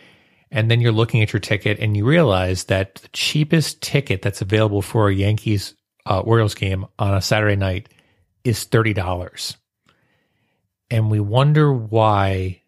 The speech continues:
there aren't Orioles fans in the park. Why would an Orioles fan go and pay thirty dollars to get into a Yankees-Orioles game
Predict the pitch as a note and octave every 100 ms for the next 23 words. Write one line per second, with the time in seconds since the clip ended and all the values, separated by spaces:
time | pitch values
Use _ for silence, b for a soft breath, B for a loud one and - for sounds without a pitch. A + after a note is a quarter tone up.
0 | _ - G#2 - G#2 G#2 G2 - - G#2
1 | G2+ F#2+ - F#2+ F#2+ - G2 F2+ - F2+
2 | - - _ b b b b b b B2+
3 | G#2+ A2+ C#3+ G#3 A3+ A3+ - C3+ B2 B2+
4 | A#2+ - A2+ A2 G#2+ F#2+ G#2+ G2+ F#2+ F#2+
5 | - - G2 - - A2 A2+ B2 A#2 G#2+
6 | F#2 F2 - - G2 G2+ G2+ - A2+ G2
7 | F#2+ G#2+ F#2+ F#2 F2+ F#2 G2+ G#2+ G2+ -
8 | G#2+ G2 F2+ - F2+ F2+